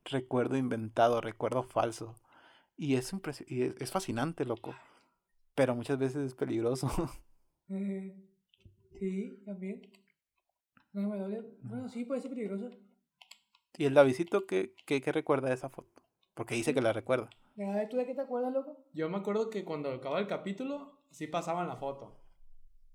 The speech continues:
Speaker 3: Pasaban
Speaker 1: A
Speaker 3: una
Speaker 1: ver.
Speaker 3: foto, me acuerdo yo. Y yo siento
Speaker 1: ¿Pero
Speaker 3: que la
Speaker 1: cuál es la
Speaker 3: asocié
Speaker 1: foto?
Speaker 3: porque una vez busqué en internet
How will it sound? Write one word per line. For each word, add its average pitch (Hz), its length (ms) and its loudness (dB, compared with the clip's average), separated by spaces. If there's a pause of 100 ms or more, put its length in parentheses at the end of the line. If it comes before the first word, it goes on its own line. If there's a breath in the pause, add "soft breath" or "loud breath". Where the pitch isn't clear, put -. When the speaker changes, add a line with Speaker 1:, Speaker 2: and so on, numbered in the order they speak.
Speaker 3:
Pasaban 135 400 -2
Speaker 1:
A 190 40 0
Speaker 3:
una 214 120 4
Speaker 1:
ver. 214 80 4
Speaker 3:
foto, 151 220 -4
me 123 80 -8
acuerdo 127 300 -8
yo. 117 140 -8 (1080)
Y 156 120 -2
yo 160 120 2
siento 180 220 2
Speaker 1:
¿Pero 113 120 8
Speaker 3:
que 196 100 0
la 175 60 6
Speaker 1:
cuál 117 120 8
es 120 80 6
la 127 80 8
Speaker 3:
asocié - 300 4
Speaker 1:
foto? - 180 -8
Speaker 3:
porque 147 380 -4
una 143 260 -6
vez 160 300 -2
busqué 175 580 -6
en 165 120 -6
internet 151 640 -8